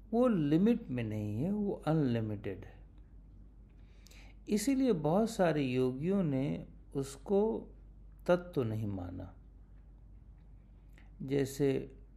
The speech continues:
पृथ्वी तत्व means solid, लिक्विड, पानी, तो पृथ्वी तत्व, पानी का तत्व, जल तत्व, फायर,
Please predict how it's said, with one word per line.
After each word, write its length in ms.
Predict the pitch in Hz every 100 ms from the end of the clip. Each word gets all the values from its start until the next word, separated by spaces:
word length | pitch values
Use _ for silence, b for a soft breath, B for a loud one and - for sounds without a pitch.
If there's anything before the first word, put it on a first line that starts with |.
| - -
पृथ्वी 400 | 131 120 151 170
तत्व 480 | 170 170 165 - 196 - - - - - - - -
means 640 | 110 110 110 110 - - - - - - - -
solid, 360 | 123 120 165 202 - - b b b b b - - -
लिक्विड, 720 | 123 127 123 - 190 185 185 - - - - - - - - - - - - - - -
पानी, 460 | 117 123 151 196 190 - - - - - -
तो 60 |
पृथ्वी 540 | 117 - 127 143 170 180
तत्व, 500 | 175 165 165 - 226 - - - - -
पानी 320 | 123 131 147
का 140 | 147 147
तत्व, 400 | 151 143 - 107
जल 300 | 123 127 135
तत्व, 460 | 143 143 - 190 - - b b b b b b - -
फायर, 580 | 131 120 131 160 175 -